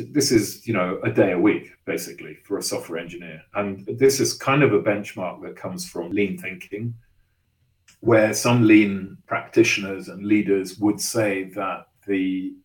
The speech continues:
activities involved in improving your work are actually more important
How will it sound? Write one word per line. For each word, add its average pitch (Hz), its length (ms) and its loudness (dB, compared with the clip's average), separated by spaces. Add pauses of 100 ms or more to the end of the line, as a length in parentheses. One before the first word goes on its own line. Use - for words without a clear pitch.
activities 104 680 -2
involved 95 540 -6
in 92 340 -10
improving 98 760 0
your 85 200 -2
work 90 400 -6 (240)
are 95 240 -6
actually 95 400 -8
more 104 340 0
important 90 560 -8